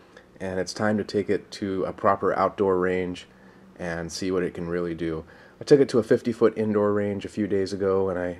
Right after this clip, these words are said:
and I did a little video on that. Uh, the rifle, just with the open sights, worked like a champ, extremely accurate. Um, but, uh,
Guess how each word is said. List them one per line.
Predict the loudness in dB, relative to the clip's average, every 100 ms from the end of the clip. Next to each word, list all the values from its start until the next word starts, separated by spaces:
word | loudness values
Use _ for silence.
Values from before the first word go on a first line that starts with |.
| -8
and | -6
I |
did | -2 0
a |
little | 2 2
video | 0 0 0
on | 0 0
that. | 2 2 2 -2 -20 -20 -20 -20 -20 _ _ -12
Uh, | -6 -2 0
the | 4
rifle, | 6 6 4
just | 2 0 -2
with | -4
the | 2
open | 2 2 -2
sights, | -2 0 0 -2 -10 -12 -16 -20 -6
worked | 0 0 0
like | -2
a | -2
champ, | -2 0 0 -4 -14 -20 -20 -16
extremely | -14 0 2 2 2
accurate. | 0 2 4 4 2 -8 -20 -20 -20 -20 -20 -20 -20 -14
Um, | -8 -4 -2 -2 -2 -6 -12 -18 -20 -20 -20 -20 -20 -20 -20 -20 -20 -2
but, | 2 2
uh, | -2